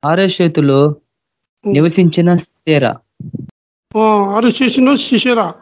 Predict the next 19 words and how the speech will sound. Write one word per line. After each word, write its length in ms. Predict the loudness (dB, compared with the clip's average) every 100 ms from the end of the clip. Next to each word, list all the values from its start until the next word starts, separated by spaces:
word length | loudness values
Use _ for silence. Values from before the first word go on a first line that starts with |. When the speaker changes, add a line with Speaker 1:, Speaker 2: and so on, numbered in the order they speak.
| -20 -20 -12 -2
Speaker 2:
ఈ 80 | 0
సిసేరా 420 | 2 0 0 0
అగ్నేసున్నాడా? 840 | 0 0 2 0 0 0 0 0 0
చదువు 340 | 0 0 0
బ్రదర్. 360 | 0 -4 -8 -10
ఆ. 180 | -10 -12 _ _ _ _ _ _ _ _ _ _ _ _ -6
Speaker 1:
అతనికి 760 | -4 0 0 2 2 2 0 0
తొమ్మిది 360 | 2 4 4
వందల 400 | 4 2 2 2
ఇనప 460 | 2 2 0 0 0
రథములుండెను. 920 | 0 2 4 4 4 4 2 2 0 -6 _ _ _ _ -4
Speaker 2:
ఉమ్. 260 | -2 -2 -6 _ _ _ _ _ _ _ _ _ -4
Speaker 1:
అతడు 280 | 0 2 2
ఇరువది 460 | 2 2 0 0
సంవత్సరములు 840 | -2 0 0 0 -2 0 2 2 2
ఇస్రాయేలీలను 1080 | -2 -2 0 0 2 2 2 2 2 2 0 -6 _ _ _
కఠినమైన 560 | -4 0 2 2 2 0
బాధ 360 | 0 0 0 -2
పెట్టగా 800 | -2 -2 -2 0 0 0 -4